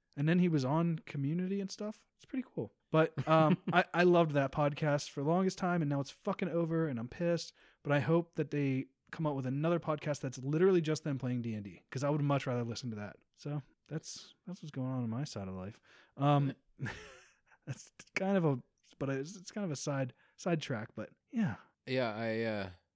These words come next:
Speaker 2: one of the podcasts I listen to, I've kinda stopped listening because,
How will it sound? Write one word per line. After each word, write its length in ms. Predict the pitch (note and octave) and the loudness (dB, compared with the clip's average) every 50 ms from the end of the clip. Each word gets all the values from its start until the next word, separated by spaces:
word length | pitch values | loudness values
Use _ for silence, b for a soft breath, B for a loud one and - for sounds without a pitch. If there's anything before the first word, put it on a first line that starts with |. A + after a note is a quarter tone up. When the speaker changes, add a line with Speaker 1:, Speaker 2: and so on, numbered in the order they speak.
| _ _ - | _ _ -2
Speaker 2:
one 120 | C3 C#3+ | 0 2
of 60 | D3+ C3 | 2 2
the 60 | A#2 | 0
podcasts 520 | A2 B2+ B2+ C3+ C3 - B2+ A2+ G#2+ - | 0 0 -2 -2 -2 -2 -6 -6 -4 -4
I 100 | A2 B2 | -4 -2
listen 280 | C3 A#2+ G#2+ - A2+ F#2+ | -2 -4 -4 -6 -8 -12
to, 200 | - - G#2 G2 F#2+ | -10 -10 -8 -8 -8
I've 220 | F#2 F2+ F2+ F2+ - _ - - | -8 -8 -10 -12 -16 _ -16 -14
kinda 240 | A2 G2 F#2+ F#2 | -12 -10 -10 -10
stopped 400 | F2 - - - G2+ F#2+ F#2 - _ _ _ _ F2+ | -12 -14 -12 -10 -8 -8 -8 -10 _ _ _ _ -14
listening 540 | F2+ G2 - - A2 G#2 G2+ F#2+ F#2+ F#2+ F#2 | -14 -12 -12 -8 -8 -8 -6 -6 -6 -8 -8
because, 640 | G2 F#2+ - - G#2+ G2+ F#2+ F#2+ F#2+ F2+ F2 - | -10 -14 -12 -10 -8 -8 -6 -6 -8 -8 -10 -16